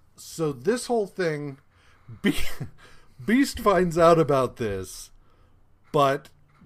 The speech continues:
because, because he's not aware of what is going on with the living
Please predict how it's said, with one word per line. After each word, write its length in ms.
because, 1040
because 420
he's 200
not 220
aware 420
of 340
what 520
is 200
going 320
on 280
with 240
the 80
living 540